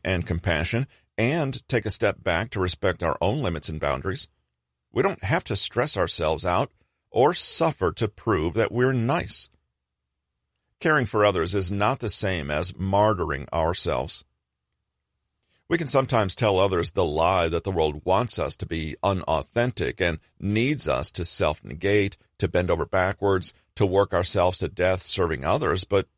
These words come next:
is that really true? Put yourself on the other side for a moment. You contact a colleague for help and they say,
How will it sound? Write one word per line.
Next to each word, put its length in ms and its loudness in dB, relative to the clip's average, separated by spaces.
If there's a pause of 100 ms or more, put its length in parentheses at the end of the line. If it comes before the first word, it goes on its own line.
(220)
is 160 0
that 160 -2
really 180 -2
true? 360 -2 (1040)
Put 100 -4
yourself 320 0
on 100 0
the 100 0
other 140 0
side 360 0
for 100 -8
a 40 -4
moment. 360 -6 (720)
You 160 0
contact 520 0
a 60 -4
colleague 560 0
for 140 -4
help 260 0
and 100 -4
they 100 -2
say, 340 0